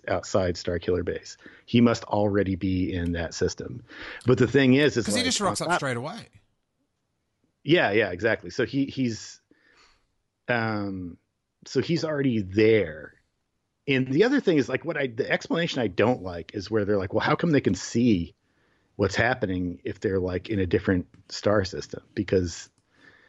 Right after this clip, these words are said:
Speaker 1: and, and, and the reason why they're in a different star system is because somebody, uh,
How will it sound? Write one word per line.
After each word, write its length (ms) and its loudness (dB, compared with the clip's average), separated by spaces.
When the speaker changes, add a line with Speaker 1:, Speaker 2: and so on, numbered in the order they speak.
Speaker 1:
and, 180 2
and, 400 2
and 160 2
the 60 4
reason 340 4
why 220 2
they're 140 2
in 60 2
a 40 0
different 240 -4
star 220 0
system 320 -2
is 140 -6
because 240 0
somebody, 520 2
uh, 220 2